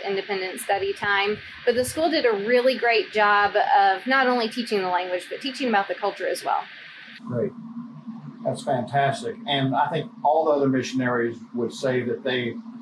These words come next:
Speaker 2: wish they had had that opportunity. Um, many times when we bring missionaries to the field, there's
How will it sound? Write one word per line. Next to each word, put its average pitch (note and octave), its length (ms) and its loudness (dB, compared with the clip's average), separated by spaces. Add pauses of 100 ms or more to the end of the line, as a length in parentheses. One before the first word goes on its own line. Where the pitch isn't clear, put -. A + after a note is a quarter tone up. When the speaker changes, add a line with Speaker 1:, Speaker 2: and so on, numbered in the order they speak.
(520)
Speaker 2:
wish C3+ 280 2
they A#2+ 160 2
had A2 140 0
had A#2 300 0
that A2+ 240 2
opportunity. A2 840 -2 (640)
Um, G#2 340 -2 (260)
many C3 260 0
times B2+ 300 2
when A#2 140 -4
we A2 60 -6
bring A2+ 160 -6
missionaries A2+ 600 -6
to A2+ 40 -14
the G#2 140 -10
field, B2 380 0
there's G#2 180 -2